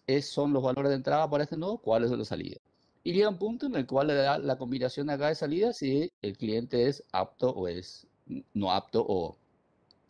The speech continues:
una recomendación si es, eh, digamos, válido o conveniente o no otro crédito. Eso es lo mismo de válido para que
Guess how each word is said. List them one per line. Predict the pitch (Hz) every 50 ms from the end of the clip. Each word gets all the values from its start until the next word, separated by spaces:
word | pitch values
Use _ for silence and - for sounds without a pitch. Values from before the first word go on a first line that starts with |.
| _ - _
una | 104 107 107
recomendación | 117 113 107 110 110 113 107 101 92 - 110 117 135
si | 143 - 110
es, | 101 107 117 - - _ _
eh, | 98 90 87 87 82 80 78 - - - -
digamos, | 87 87 90 95 98 95 90 87
válido | 87 98 101 104 113 113 110 110 104 - -
o | 98 87 85 80 82 - -
conveniente | - - 98 95 101 98 110 110 107 107 117
o | 98
no | 101
otro | 110 107 - - - _ - 92 - - _
crédito. | - - - - - _ _ _ _ _ _ _ _ - - - _ - _ _ _ _ _ _ _ _ _ _ _ _ _ _ _ _ _ _ _
Eso | 123 139 135 - 165 170 180 160
es | 110 120
lo | 117 120
mismo | 110 127 139 151 156 156
de | 151 139
válido | 131 131 135 151 170 190 185
para | - 127 120 101 92
que | 85 92 80